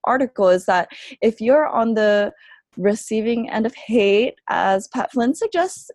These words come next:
it's usually because you're doing something great, bold, and game changer-, game changing. So that challenges, um, people who would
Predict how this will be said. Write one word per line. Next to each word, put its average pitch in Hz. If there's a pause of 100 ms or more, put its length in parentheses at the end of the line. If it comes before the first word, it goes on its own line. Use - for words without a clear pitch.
it's -
usually 240
because 294
you're 220
doing 196
something 190
great, 208 (460)
bold, 214 (160)
and 190
game 202
changer-, 170 (340)
game 233
changing. 196
So -
that 190
challenges, 196 (400)
um, 180
people 196 (140)
who 240
would 214